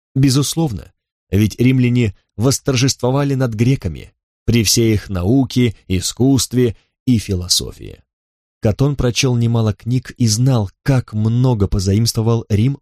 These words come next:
у Великой Эллады, и, следовательно,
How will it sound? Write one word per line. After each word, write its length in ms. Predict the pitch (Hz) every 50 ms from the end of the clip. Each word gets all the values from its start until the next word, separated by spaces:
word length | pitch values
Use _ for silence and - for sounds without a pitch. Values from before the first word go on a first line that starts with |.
| -
у 60 | 127 117
Великой 500 | 113 117 110 113 117 - - 127 117 -
Эллады, 540 | 123 120 120 127 139 131 - - 65 52 - _ _ _ _ -
и, 140 | 95 101
следовательно, 840 | - - - 82 73 73 76 87 90 95 - 117 117 120 131 135 123